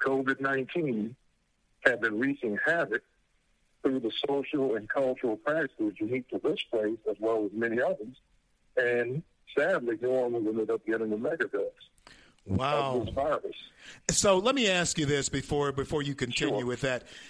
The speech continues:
Speaker 2: Uh, was it then, uh, uh, Fat Tuesday that brought in the, uh, the, the, the virus into the New Orleans area? I mean, in your opinion,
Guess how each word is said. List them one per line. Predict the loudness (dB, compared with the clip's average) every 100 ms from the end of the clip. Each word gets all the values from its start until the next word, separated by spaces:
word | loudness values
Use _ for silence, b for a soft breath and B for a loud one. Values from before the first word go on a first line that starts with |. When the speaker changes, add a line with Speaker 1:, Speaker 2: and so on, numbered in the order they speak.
| B 0
Speaker 2:
Uh, | 2 2 0
was | 2 4 6 6 4 2 2
it | 0 -2 -2
then, | 0 2 0 -2 -2
uh, | -4 -6 b b b b -2
uh, | 0 2 0 -2
Fat | 0 2 2 0
Tuesday | -2 0 0 -2
that | -2 -2 0
brought | 0 0 -2
in | -2 -2 -4 -6 -12 b b b
the, | -8 -2 0 0 -2
uh, | -2 -2 0 -2 -4 -8
the, | -4 -4
the, | -2 -4 -4
the | -4 -4
virus | 0 0 2 0 -2 -2
into | -4 -4 -2
the | -2
New | -2 -2
Orleans | -2 -4 -4
area? | -4 -4 -6 -12
I | -6 -4
mean, | -2
in | -2
your | 0 -2
opinion, | 2 0 0 -6